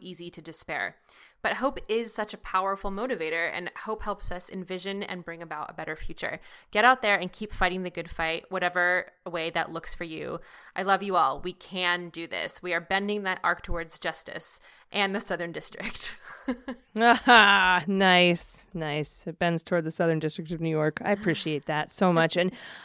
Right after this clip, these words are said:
Speaker 2: I, I, I have to tell you, I was a hundred percent in for Biden when he was the presumptive nominee. I was a Warren Democrat before that.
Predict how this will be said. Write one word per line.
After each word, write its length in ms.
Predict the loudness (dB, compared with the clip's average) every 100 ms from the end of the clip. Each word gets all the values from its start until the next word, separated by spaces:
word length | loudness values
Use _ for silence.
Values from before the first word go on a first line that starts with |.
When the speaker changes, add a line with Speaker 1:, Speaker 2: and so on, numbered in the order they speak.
| 8
Speaker 2:
I, 440 | 8 10 10 10 8 8
I, 80 |
I 20 | 10
have 240 | 12 10
to 100 | 4
tell 240 | 6 8
you, 300 | 8 6 4 0 -14 -20 -20 -20 _ _ 10
I 380 | 12 12 8 2 -6 _ _ _ 2
was 300 | 2 2 -6 _ _ 4
a 40 |
hundred 220 | 6 6
percent 260 | 6 6 8
in 140 | 6
for 140 | 2 2
Biden 480 | 4 4 2 -6 -6 -2
when 340 | 0 2 0
he 180 | -4 0
was 200 | 0 0
the 260 | -2 -2 -2 _
presumptive 640 | -4 2 2 2 0 -2 0
nominee. 600 | 0 2 0 -2 -6 2
I 120 | 6
was 120 | 6 6
a 80 |
Warren 500 | 6 6 6 6 2
Democrat 540 | 0 0 2 2 2 0 -6
before 300 | -4 0 2
that. 300 | 2 0